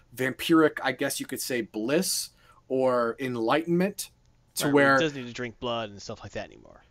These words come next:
Speaker 1: You know, you still have to drink blood, but
Speaker 2: Oh.
Speaker 1: at far less rate, and animal blood will always suffice, no matter how old you are, and you almost never succumb to,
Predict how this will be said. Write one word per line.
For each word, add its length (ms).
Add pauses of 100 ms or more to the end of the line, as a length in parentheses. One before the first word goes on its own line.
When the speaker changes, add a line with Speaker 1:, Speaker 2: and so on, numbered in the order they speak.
Speaker 1:
You 80
know, 60
you 180
still 160
have 80
to 80
drink 240
blood, 320
but 160
Speaker 2:
Oh. 20
Speaker 1:
at 80
far 580
less 320
rate, 360 (120)
and 220
animal 400
blood 300
will 180
always 480
suffice, 680 (460)
no 100
matter 160
how 260
old 260
you 160
are, 300 (520)
and 360
you 180
almost 480
never 680 (160)
succumb 880 (300)
to, 580